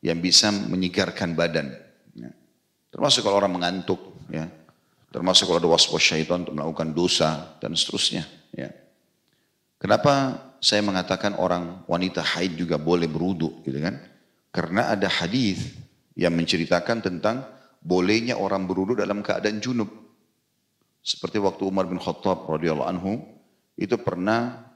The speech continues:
eh, pagi hari selepas subuh dia mengatakan, "Ya Rasulullah, saya,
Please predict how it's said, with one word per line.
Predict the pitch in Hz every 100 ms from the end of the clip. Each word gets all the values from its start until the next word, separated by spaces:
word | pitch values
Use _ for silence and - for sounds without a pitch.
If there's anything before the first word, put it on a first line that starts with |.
| -
eh, | 87 85 80 76 80 - - _ _ _ _ _ _ _ _ _ 85
pagi | 85 87
hari | 90 76 98 147 - _ _ _
selepas | - 90 - 82
subuh | - 95 101
dia | 87
mengatakan, | 85 80 80 90 92
"Ya | 87
Rasulullah, | 78 87 80 80 104 - - - _ _ _ _
saya, | - - 92 92 101 120